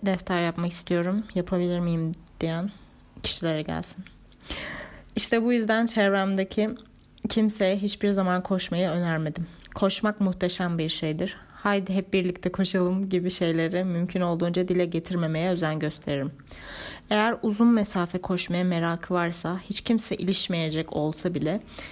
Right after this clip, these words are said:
insanlar bir gün gelir kendiliğinden koşmaya başlarlar. İlgileri yoksa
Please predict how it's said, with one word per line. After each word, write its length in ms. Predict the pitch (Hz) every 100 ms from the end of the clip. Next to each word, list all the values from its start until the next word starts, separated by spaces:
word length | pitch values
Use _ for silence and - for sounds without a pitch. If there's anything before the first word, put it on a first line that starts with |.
| - - -
insanlar 600 | 208 202 214 220 214 208
bir 120 | 226
gün 240 | 208 190
gelir 220 | 185 185
kendiliğinden 760 | 220 - 190 190 180 170 170 190
koşmaya 440 | 196 175 - 170
başlarlar. 640 | 165 165 - 151 143 165 - -
İlgileri 420 | 208 190 220 233 247
yoksa 480 | 254 247 208 226